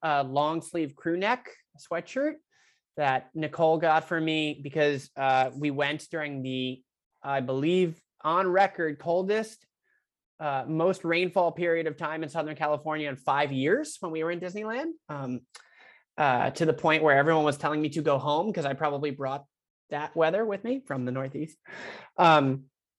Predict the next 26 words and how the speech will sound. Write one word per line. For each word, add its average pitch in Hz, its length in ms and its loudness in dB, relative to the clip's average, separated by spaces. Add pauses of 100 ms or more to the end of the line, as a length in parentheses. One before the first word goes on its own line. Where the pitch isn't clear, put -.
(720)
so 151 120 4
I - 20 10
was 156 80 6
thinking 180 180 6
about 156 200 6
that. 214 260 10
I 185 60 8
was 160 120 2
thinking 170 320 0
about, 143 320 0
Paul, 160 280 4
the 147 100 -4
maps. 143 640 -2 (500)
Uh, 131 260 0
you 151 140 0
know, 151 80 2
you 143 200 0
and 139 100 0
I 135 100 0
have 139 140 0
always 151 300 4
had, 139 340 -4
had 147 240 -4
the, 143 100 0
had 147 200 -2
a, 139 240 0